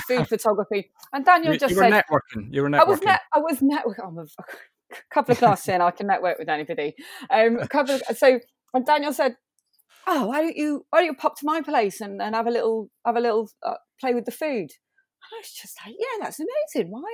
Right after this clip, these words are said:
Speaker 1: not?" Didn't really have a clue. Didn't really have a clue until I got there and I did a bit of Googling and I was like, "Ho-,
Speaker 2: Oh.
Speaker 1: holy shit! I, oh my God."
Speaker 2: Yeah.
Speaker 1: And then that's when I started getting a bit starstruck,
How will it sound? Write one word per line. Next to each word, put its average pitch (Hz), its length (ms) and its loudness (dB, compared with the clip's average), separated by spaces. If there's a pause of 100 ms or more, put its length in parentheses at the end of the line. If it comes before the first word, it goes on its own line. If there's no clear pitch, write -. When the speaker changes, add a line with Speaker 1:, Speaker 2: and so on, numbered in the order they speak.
(180)
Speaker 1:
not?" - 100 -6 (320)
Didn't 330 280 -2
really 262 720 -2
have 190 160 -6
a 202 40 -10
clue. 247 480 -2 (480)
Didn't 370 240 0
really 339 200 0
have 254 200 -4
a 233 60 -6
clue 233 240 0
until 226 260 -4
I 233 60 -2
got 339 320 -4
there 208 440 -4 (180)
and 233 100 -6
I 233 60 -6
did 254 180 -8
a 277 40 -10
bit 269 200 -4
of 247 80 -10
Googling 359 380 -4
and 254 100 -6
I 254 80 -6
was 240 140 -10
like, 240 240 -6 (340)
"Ho-, 240 180 -20
Speaker 2:
Oh. 127 280 -6
Speaker 1:
holy 262 320 -8
shit! - 640 -20 (500)
I, 233 460 -4 (640)
oh 240 120 2
my 233 140 -4
God." 185 440 -12 (420)
Speaker 2:
Yeah. 120 180 -4 (160)
Speaker 1:
And 233 160 4
then 285 180 10
that's 277 220 0
when 269 140 -2
I 254 60 -2
started 247 380 -4
getting 220 200 0
a 202 40 -6
bit 202 160 -4
starstruck, 226 540 2